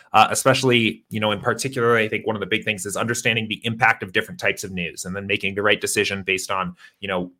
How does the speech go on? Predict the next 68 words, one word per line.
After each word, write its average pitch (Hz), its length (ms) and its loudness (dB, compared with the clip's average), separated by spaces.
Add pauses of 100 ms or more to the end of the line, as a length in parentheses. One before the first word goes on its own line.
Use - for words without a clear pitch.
whether 101 440 2
it's 101 220 -8
a 92 220 -2
key 135 260 -4
player, 117 360 6
whether 101 300 4
Mike 127 220 4
Trout 120 360 6
is 104 120 -2
out 101 120 6
of 95 100 0
the 98 100 0
Angels 104 280 0
lineup, 101 320 0 (360)
uh, 101 200 6
versus 98 440 -2
the, 92 340 0 (300)
uh, 98 240 4
eight-hole 127 320 8
hitter 117 220 8
for 117 100 0
the 101 80 0
Pirates 107 360 4
or 101 40 -6
something 98 320 -4
like 98 160 -2
that 98 180 4
is, 92 240 -2
is 107 140 -2
a 101 40 0
different 95 300 -6
player 101 180 2
than 95 140 0
expected, 101 460 0
how 117 100 6
to 104 80 4
handle 101 240 -2
those 98 160 0
different 95 260 -6
situations 95 600 -2
in 104 140 -10
SaberSim. 95 680 -4 (320)
Um, 82 340 4
so 104 180 4
look 127 200 4
forward 120 160 8
to 113 80 4
that 113 100 6
video 107 240 4
coming 101 220 0
out 98 140 4
here. 98 100 2
I 107 40 4
should, 131 300 0
should 147 160 2
be 139 80 6
able 127 120 2
to 120 60 2
get 113 120 0
that 117 180 6
out 110 200 4
here 107 140 2
before 104 260 -2
the 98 180 -8
end 95 180 -4
of 92 220 -10
the 90 80 -8
day. 90 440 2